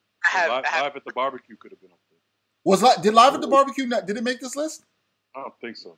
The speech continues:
Speaker 4: I don't think it did.
Speaker 3: That's
Speaker 1: Oh, and that, see, that would have been a good early nineties nomination.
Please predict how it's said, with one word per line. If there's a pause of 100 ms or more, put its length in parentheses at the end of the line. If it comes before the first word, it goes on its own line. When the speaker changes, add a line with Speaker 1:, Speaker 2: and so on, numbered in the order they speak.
Speaker 4:
I
don't (280)
think
it
did. (120)
Speaker 3:
That's
Speaker 1:
Oh,
and (360)
that,
see,
that
would
have
been
a
good
early
nineties
nomination.